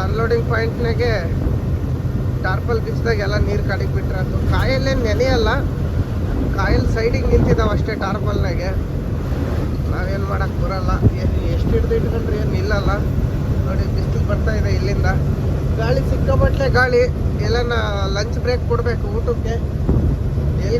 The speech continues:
ಕೊಡೋಣ ಅಂತ ನೋಡ್ತಾ ಇದ್ದೀನಿ. ಮೀನು ಊಟ ಮಾಡ್ದೆ ಭಾಳ ದಿವಸ ಆಗೈತೆ. ಇಲ್ಲೊಂದು ತಗ್ ಮೀನು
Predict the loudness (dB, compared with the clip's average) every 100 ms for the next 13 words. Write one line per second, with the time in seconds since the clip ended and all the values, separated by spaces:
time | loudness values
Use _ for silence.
0 | 0 0 0 0 0 0 0 2 2 2
1 | 2 2 2 2 2 2 2 2 0 0
2 | 0 0 -2 -2 -2 -2 -2 -2 0 0
3 | 0 -2 -2 0 0 0 0 0 2 2
4 | 2 2 2 2 2 2 0 0 0 0
5 | 0 0 2 2 2 2 0 0 0 2
6 | 2 2 2 2 2 4